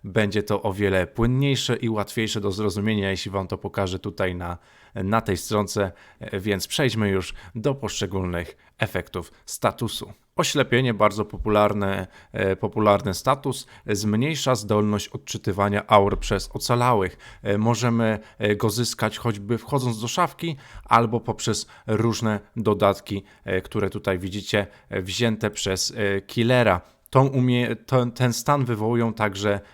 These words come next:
e, umiejętności jak knockout od, e, Nemesisa, e, czy klątwa, ale tutaj moim zdaniem jest błąd,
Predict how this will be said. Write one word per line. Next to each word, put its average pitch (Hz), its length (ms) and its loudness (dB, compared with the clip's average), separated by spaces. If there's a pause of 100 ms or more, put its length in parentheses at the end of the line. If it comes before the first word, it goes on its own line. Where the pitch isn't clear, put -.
(100)
e, 104 80 -4 (140)
umiejętności 107 760 0
jak 90 140 -2
knockout 110 640 0
od, 104 260 -4
e, 101 280 -2
Nemesisa, 120 760 0 (300)
e, 101 160 0
czy - 180 -2
klątwa, 120 540 2 (240)
ale 147 240 2
tutaj 110 380 2
moim 104 260 2
zdaniem 92 360 -2
jest 90 120 -4
błąd, 120 260 0